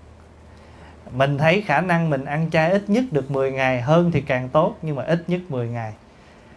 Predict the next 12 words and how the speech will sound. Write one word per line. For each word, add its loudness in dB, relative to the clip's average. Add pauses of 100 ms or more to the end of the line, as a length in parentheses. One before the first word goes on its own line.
(220)
Đó, 2
thì 2
quý 4
vị -2
nào 0
hôm -2
nay 0
phát -4
nguyện -2
quy 2
Tam -2
Bảo -4